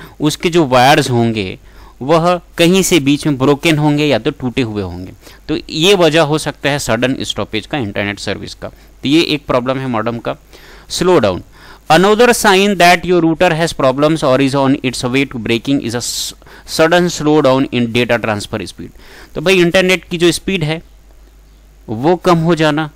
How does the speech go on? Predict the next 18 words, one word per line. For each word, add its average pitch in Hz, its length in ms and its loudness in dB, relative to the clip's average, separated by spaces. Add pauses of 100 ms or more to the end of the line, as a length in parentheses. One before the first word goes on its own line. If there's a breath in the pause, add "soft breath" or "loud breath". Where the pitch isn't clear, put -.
(120)
ये 131 160 0
भी 147 240 -2
एक, 143 260 -2
अ, 127 220 2 (260)
मॉडेम 117 560 0 (400)
से 139 220 0
रिलेटेड 117 560 -2
एक 107 160 -6
प्रॉब्लम 110 340 -2
है। 123 180 -10 (2000 soft breath)
In 165 80 6
most 190 400 2
instances, 185 680 2
instances, 151 680 0 (300 loud breath)
slow 190 340 2
data 180 320 4
transfer 151 420 0
speeds 156 600 2